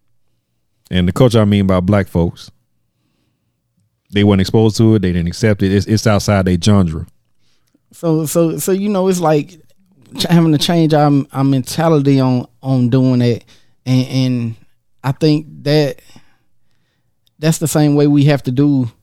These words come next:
Speaker 2: as far as, like, with dating and having to
Speaker 1: Yes.
Speaker 2: like, like the potential and,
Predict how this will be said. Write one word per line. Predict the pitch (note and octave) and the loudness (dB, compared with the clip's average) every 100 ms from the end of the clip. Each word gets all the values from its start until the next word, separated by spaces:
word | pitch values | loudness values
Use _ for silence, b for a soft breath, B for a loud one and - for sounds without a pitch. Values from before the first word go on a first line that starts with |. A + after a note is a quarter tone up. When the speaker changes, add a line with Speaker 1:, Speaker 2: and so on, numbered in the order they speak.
| _ C3 | _ -4
Speaker 2:
as | C3 | -4
far | C#3 C3 | -2 -2
as, | B2 | -2
like, | A#2+ A#2+ B2+ - - | -2 -4 -6 -16 -8
with | B2 A2+ | -8 -2
dating | C3 C#3 D3 B2 | 2 2 2 0
and | A#2+ A#2 | 0 0
having | C3+ B2+ B2+ | 0 0 -2
to | A2 B2 A#2 G#2+ - | 0 2 2 -2 -6
Speaker 1:
Yes. | E2+ E2+ D#2 - - - - | -4 -2 -2 -6 -14 -20 -14
Speaker 2:
like, | B2+ B2 - - - A2+ - - | -6 -6 -6 -14 -20 -20 -20 -10
like | B2+ B2 | -10 -8
the | B2 | -8
potential | C3+ - D#3+ D#3+ C#3 B2 B2 | -8 -4 0 2 2 0 0
and, | A#2+ A#2 A#2 | 0 -2 -4